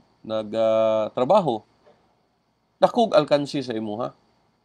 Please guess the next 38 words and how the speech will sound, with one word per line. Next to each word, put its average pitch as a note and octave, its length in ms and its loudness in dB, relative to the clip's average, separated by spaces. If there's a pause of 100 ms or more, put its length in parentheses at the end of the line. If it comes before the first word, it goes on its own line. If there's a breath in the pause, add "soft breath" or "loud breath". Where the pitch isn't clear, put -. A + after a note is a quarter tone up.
(520)
So C#3+ 80 6
amo F#3+ 240 10
ning F#3 560 4
gihimuan E3 480 4
karon D#3 240 0
og C#3 160 -6
programa C#3+ 480 4
sa C#3 80 0
Grab, C3 320 10
ambot C3 320 -2
lang C#3 160 0
ning C#3 160 -2
Lalamove C3+ 400 4
ug G2+ 160 -8
mo A2 160 -8 (320)
tubag A#2+ 320 2
ba B2+ 80 0
ni C3+ 80 -2
sila? C3 400 2 (1200)
Ah, A#2 880 2
hay C3 80 -6
man D3+ 160 -8
to, C#3+ 160 -4
wala C#3+ 240 4
man D3 160 -2
ako C#3 240 -4
ang C#3 160 -6
igagaw C3+ 400 2
diri, C#3+ 240 -6 (240)
si - 160 -6
Angkas. B2+ 560 -6 (880)
May G#3 160 6
ta G#3+ 80 2
to F#3 160 0
og E3 160 2
makahimo D3+ 480 -2
mo C#3 160 -4
programa B2+ 720 0